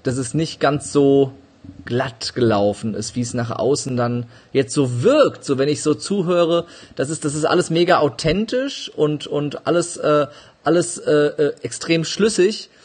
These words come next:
aber irgendwo, du hast ja selber gesagt, es gibt immer diesen, diesen, dieses, dieses Tief, äh, wo du durch musst als Unternehmer, bis es dann wirklich nach oben geht.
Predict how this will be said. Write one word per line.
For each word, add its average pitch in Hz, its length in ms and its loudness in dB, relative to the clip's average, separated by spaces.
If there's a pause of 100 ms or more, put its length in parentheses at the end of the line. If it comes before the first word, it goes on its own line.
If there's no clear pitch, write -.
(320)
aber 147 140 4
irgendwo, 175 180 4
du 180 60 4
hast 175 100 2
ja 170 100 4
selber 185 240 4
gesagt, 180 200 0
es 151 100 -6
gibt 175 160 0
immer 220 180 0
diesen, 147 260 0
diesen, 143 280 -2
dieses, 135 380 -6
dieses 139 420 -2
Tief, 220 580 -2
äh, 151 120 2
wo 151 100 4
du 151 100 4
durch 180 300 2
musst 165 260 -2
als 147 140 -2
Unternehmer, 143 400 -2
bis 147 140 -4
es 160 80 -4
dann 151 180 0
wirklich 156 240 -2
nach 147 140 -2
oben 143 240 -2
geht. 104 260 -6